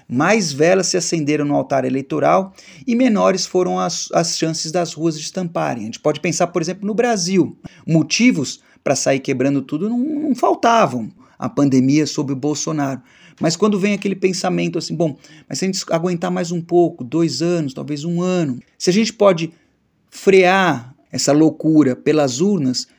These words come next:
será que não é melhor isso do que sair quebrando tudo, não é? Se dá pra gente resolver,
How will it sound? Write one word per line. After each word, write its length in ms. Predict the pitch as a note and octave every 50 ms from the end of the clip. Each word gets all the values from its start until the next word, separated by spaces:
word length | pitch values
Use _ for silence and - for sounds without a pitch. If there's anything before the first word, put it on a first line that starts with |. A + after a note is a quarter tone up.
| _ _
será 260 | - - A3 A#3 A3
que 140 | A3 - F#3
não 80 | F3
é 40 | E3
melhor 480 | D#3 C#3+ C3+ C#3+ D#3+ E3 D#3 C#3 B2+ - -
isso 320 | D3 D#3 D3+ C#3 - -
do 100 | B2 C3
que 140 | B2+ - C3+
sair 220 | B2+ - C#3+ C#3
quebrando 400 | B2+ - C3+ A#2 A#2+ A#2+ B2 B2+
tudo, 380 | A#2+ - - F3+ E3 C#3 A2 A#2
não 100 | A#2+ C#3
é? 160 | D#3 E3+ E3 E3+ - _
Se 160 | _ - - C#3+
dá 160 | E3 F3+ F#3
pra 120 | F#3 E3
gente 240 | D#3 E3 D#3+ - -
resolver, 640 | D3 D3 B2+ C#3 D3 C3+ A#2+ B2+ D3 D3+ C#3 C3